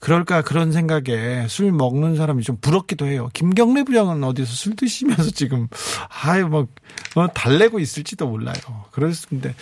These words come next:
저는 술 못 먹으니까 저는 이럴 때는 가끔 이렇게 베란다에서 콜라 한 잔씩 하면서 마음을 이렇게 삭히기도 합니다. 네. 그러게, 사마리아님, "막내딸 오랜만에 일찍 데려왔더니 학교 갔다 왔나 봐요.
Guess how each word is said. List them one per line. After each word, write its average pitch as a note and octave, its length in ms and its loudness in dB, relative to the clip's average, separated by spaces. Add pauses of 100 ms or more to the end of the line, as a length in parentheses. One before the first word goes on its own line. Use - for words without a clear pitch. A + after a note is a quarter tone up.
(140)
저는 G3 180 4
술 G#3 200 2
못 D#3+ 160 4
먹으니까 E3 680 0
저는 D3 280 -8
이럴 D#3 240 -2
때는 C#3+ 340 -4 (600)
가끔 D3+ 320 -4
이렇게 C3 360 -6
베란다에서 C3+ 540 0
콜라 F3+ 280 0
한 D#3 120 0
잔씩 C#3 340 -4
하면서 C3+ 380 -6
마음을 B2+ 460 -2
이렇게 - 260 -10
삭히기도 - 720 -12
합니다. E3+ 500 -4
네. C#3+ 100 -8 (680)
그러게, C3+ 280 2
사마리아님, F3 680 4
"막내딸 D3+ 580 2
오랜만에 C#3+ 640 0
일찍 D#3+ 280 -6
데려왔더니 A#2+ 500 -2
학교 E3 260 -2
갔다 C3+ 320 -2
왔나 A2 280 -6
봐요. E3 360 -4